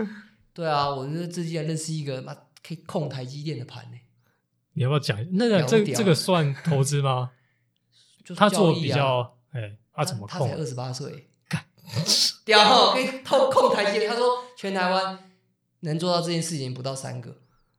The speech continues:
Speaker 1: 他资金是多大啊？二十八
Speaker 2: 没有，其实没有很，不用很大，几亿而已。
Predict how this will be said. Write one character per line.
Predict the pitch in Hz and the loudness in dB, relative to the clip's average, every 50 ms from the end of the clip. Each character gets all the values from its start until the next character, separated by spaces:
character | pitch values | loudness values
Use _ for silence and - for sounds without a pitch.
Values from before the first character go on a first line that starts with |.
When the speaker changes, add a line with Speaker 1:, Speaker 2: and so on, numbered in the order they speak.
| _ _ _ _ _ _ _ _ _ _ | _ _ _ _ _ _ _ _ _ _
Speaker 1:
他 | - 185 | 0 0
资 | 170 - - 175 165 | 0 2 2 0 0
金 | 160 170 165 | 2 2 2
是 | 170 180 165 | 0 0 0
多 | - 139 113 117 127 | -2 -2 -2 -2 -2
大 | 131 - 165 143 | -2 0 0 0
啊？ | 127 104 98 92 87 90 95 101 _ - | 0 0 -4 -8 -14 -18 -20 -20 _ -14
二 | 165 175 | -14 -12
十 | 147 - 131 | -12 -8 -6
八 | 131 123 | -6 -4
Speaker 2:
没 | |
有， | 120 | -4
其 | 123 131 | -4 -6
实 | 127 | -6
没 | 127 127 | -6 -8
有 | 131 127 127 | -8 -8 -8
很， | 123 123 131 - _ _ | -10 -12 -14 -18 _ _
不 | - 127 | -14 -12
用 | 131 131 | -10 -10
很 | 123 117 | -10 -12
大， | 123 123 120 117 | -12 -14 -14 -14
几 | 117 - - 113 | -16 -18 -18 -16
亿 | 113 127 131 123 | -14 -14 -12 -12
而 | 117 113 | -14 -14
已。 | - 123 | -16 -20